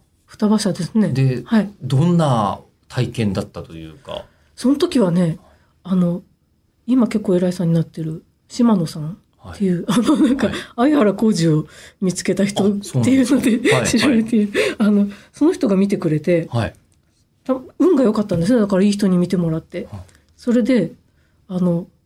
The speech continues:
Speaker 1: 「この枠線を見るとね、あの、線を引き慣れてるかどうかがわかるんだよ」って言われました。
Speaker 2: おー。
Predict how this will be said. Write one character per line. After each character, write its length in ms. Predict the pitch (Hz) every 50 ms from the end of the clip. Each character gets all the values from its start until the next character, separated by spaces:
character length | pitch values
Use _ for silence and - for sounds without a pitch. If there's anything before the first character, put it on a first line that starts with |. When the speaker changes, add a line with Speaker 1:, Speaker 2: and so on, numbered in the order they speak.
| _ _ _ _ _ _ _ _ _ _
Speaker 1:
「こ 160 | - - 233
の 140 | 240 240 240
枠 200 | 233 240 240 -
線 220 | - 330 330 320
を 60 | 320 311
見 120 | 339 320
る 100 | 247 220
と 120 | - 165
ね、 280 | 165 175 196 247 277 - - _ _ _ _ _ _ _ _ _ _ _ _ _ _
あ 140 | 220 185 180
の、 300 | 170 165 170 185 - - _
線 200 | - - 233 214
を 60 | 190
引 60 | 196 -
き 120 | - 214
慣 100 | 202 202
れ 80 | 190 185
て 140 | 196 190
る 100 | 160 160
か 120 | 160 - 170
ど 100 | 175 175
う 40 | 165
か 140 | - 170
が 100 | 156 170
わ 120 | 165 175 175
か 100 | - 214
る 120 | 190 185
ん 40 | 165
だ 80 | 160 175
よ」 120 | 233 320
っ 20 | 370
て 220 | - _ _ 165
言 60 | 165
わ 100 | - 151
れ 60 | 147 143
ま 140 | 139 -
し 60 | - -
た。 80 | _ _
Speaker 2:
お 80 | - 127
ー。 420 | 117 120 120 117 117 107 82 -